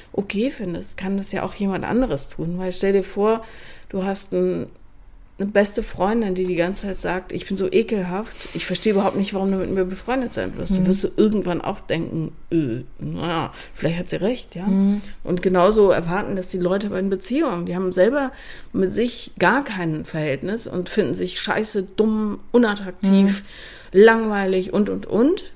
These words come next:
Speaker 1: und erwarten dann aber von einem Partner oder Partnerin, dass der sagt, „Potzblitz, ich find dich so toll.“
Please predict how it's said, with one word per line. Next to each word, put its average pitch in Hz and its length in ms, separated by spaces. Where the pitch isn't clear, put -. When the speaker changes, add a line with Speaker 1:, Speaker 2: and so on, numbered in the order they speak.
Speaker 1:
und 208 120
erwarten 190 520
dann 247 140
aber 214 280
von 208 200
einem 180 100
Partner 196 420
oder 202 140
Partnerin, 196 600
dass 202 180
der 208 180
sagt, 196 420
„Potzblitz, 220 580
ich - 140
find 165 200
dich 151 180
so 208 280
toll.“ 214 420